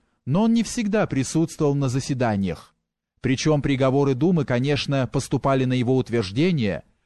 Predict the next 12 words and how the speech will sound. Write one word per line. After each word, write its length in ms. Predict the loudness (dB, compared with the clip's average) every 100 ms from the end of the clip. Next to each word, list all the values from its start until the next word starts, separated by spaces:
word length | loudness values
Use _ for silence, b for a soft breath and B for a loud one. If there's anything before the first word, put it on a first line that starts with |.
| -4
откуда 400 | -4 -2 -2 2
и 80 | 2
возникла 540 | 2 0 0 0 -2
потом 320 | -2 -2 -2
известная 540 | -2 0 0 0 -2 -2
формула: 600 | 0 0 2 0 -2 -4 _ _ _ _
«Царь 300 | -2 0 0
указал, 680 | 0 -2 -2 -2 -2 -2 _ -6
бояре 480 | -2 0 2 0 0
приговорили». 720 | -2 0 0 0 0 -2 -6 _ _ _ _ _ _ _ _ _ _ _ _ _ _ _ _ _ _ _ _ _
При 160 | -2 0
Грозном – 680 | 2 2 2 0 0 -2